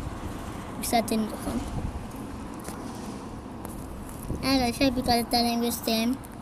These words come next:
Arkadaşlar, Leon çıkardım.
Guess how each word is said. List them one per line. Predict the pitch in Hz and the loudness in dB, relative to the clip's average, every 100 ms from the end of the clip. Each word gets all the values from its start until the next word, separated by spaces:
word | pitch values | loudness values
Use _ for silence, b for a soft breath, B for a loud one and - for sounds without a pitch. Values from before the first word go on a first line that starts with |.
| - | -6
Arkadaşlar, | - 233 - 247 233 220 208 202 - - - B B B B - | 0 2 6 6 6 2 -4 -6 -10 -10 -10 B B B B 0
Leon | 226 240 247 | 4 6 6
çıkardım. | 247 - 226 214 214 277 | 4 0 0 0 4 6